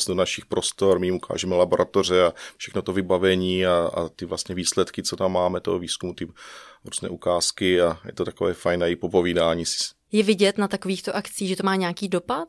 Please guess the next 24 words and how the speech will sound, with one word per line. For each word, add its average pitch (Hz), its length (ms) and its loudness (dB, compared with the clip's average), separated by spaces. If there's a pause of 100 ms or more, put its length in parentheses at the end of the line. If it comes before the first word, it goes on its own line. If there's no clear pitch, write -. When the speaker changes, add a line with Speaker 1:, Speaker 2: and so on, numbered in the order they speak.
Speaker 2:
Třeba 190 300 0
po 190 160 -4
návštěvě 180 420 0
vaší 180 240 -4
školy 180 500 -2
cítíte 180 540 -4
větší 190 260 -2
zájem 175 460 0
ze 175 100 -4
stran 185 240 -4
studentů? 196 540 -4
Speaker 1:
Určitě 190 480 -2
ano 113 400 6 (120)
a - 60 -10
myslím 110 240 -2
si, - 60 0
že 139 100 2
hlavně 127 560 6 (200)
třeba 104 240 -2
ta, - 120 -2
eh, - 240 -4 (200)
Noc 104 260 -2
vědců 104 340 0
má, 104 320 4